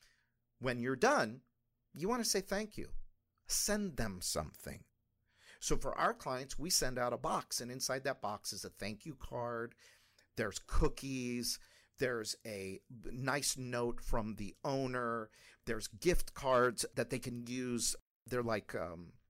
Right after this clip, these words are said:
like credit cards, but they're gift cards back to the company. So you can use this for yourself. You can pass it on to your friend. You wanna make review collection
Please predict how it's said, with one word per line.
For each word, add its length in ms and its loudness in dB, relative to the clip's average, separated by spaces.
like 180 -2
credit 320 8
cards, 480 -2
but 100 4
they're 100 4
gift 280 -4
cards 240 0
back 380 6
to 140 6
the 80 6
company. 440 0
So 360 -2
you 120 -2
can 160 -4
use 240 -2
this 140 -4
for 160 0
yourself. 500 6
You 60 -6
can 160 -4
pass 340 2
it 80 -4
on 260 -10
to 120 -10
your 140 -6
friend. 500 -6
You 200 0
wanna 340 2
make 240 -2
review 560 0
collection 720 -2